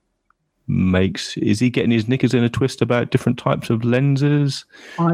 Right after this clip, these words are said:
Speaker 1: Should he
Speaker 2: think
Speaker 1: be worrying?
Speaker 2: he is
Speaker 1: What do you
Speaker 2: far
Speaker 1: think? What do you think?
Speaker 2: concerned, because they're all highly competitive in terms of producing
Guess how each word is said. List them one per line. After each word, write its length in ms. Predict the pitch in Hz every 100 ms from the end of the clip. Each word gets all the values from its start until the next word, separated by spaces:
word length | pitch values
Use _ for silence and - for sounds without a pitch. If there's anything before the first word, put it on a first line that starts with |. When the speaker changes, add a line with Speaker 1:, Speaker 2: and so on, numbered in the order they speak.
| 170
Speaker 1:
Should 180 | - 117
he 120 | 123
Speaker 2:
think 20 |
Speaker 1:
be 120 | 123
worrying? 600 | 117 123 127 131 127 120 - 160
Speaker 2:
he 80 | 156
is 180 | 151
Speaker 1:
What 120 | 104 -
do 60 |
you 100 | 151
Speaker 2:
far 80 | 151
Speaker 1:
think? 180 | 82 -
What 140 | 104 95
do 60 |
you 80 | 80
think? 280 | - 87 - - _
Speaker 2:
concerned, 720 | 139 127 - 123 117 139 208 - _ _ -
because 540 | 185 185 156 135 147
they're 220 | 190 196 220
all 380 | 165 151 175
highly 320 | 131 139 139 151
competitive 760 | 190 175 226 214 - - 123
in 160 | 123 127
terms 320 | 156 143 131 -
of 160 | 135 127 _ _ _ _
producing 1000 | 160 135 143 151 147 156 147 147 147 151